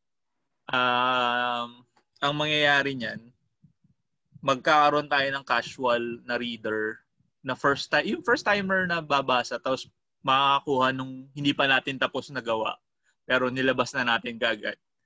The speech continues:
Kasi safe space yung Comic-Con, di ba? Pa-, tayo-tayo lang <laughs> naman yun nandun.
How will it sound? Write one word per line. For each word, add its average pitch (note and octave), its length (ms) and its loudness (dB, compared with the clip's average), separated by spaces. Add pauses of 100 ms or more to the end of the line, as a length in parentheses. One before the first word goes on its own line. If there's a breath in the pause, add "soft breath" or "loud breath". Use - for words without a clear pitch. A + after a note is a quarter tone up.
(140)
Kasi F3+ 200 0
safe D3 240 2
space - 400 -2
yung C#3+ 120 -6
Comic-Con, C3+ 480 0
di C3 80 -2
ba? A#2+ 180 0
Pa-, A#2 180 -2
tayo-tayo A#2+ 440 2
lang C3 180 2
<laughs> - 20 -8
naman D#3 200 2
yun G3+ 140 6
nandun. D#3+ 320 0